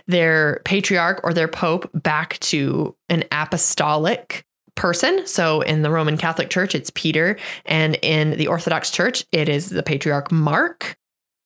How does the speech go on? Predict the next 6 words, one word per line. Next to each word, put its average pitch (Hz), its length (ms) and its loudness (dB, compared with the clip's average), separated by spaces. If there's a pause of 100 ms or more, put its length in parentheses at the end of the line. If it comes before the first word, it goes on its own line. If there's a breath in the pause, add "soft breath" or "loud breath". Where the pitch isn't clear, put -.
(200)
In 196 200 4
both 233 320 0
cases, 220 880 0 (580)
they 185 240 2
have 170 640 0
history, 233 840 0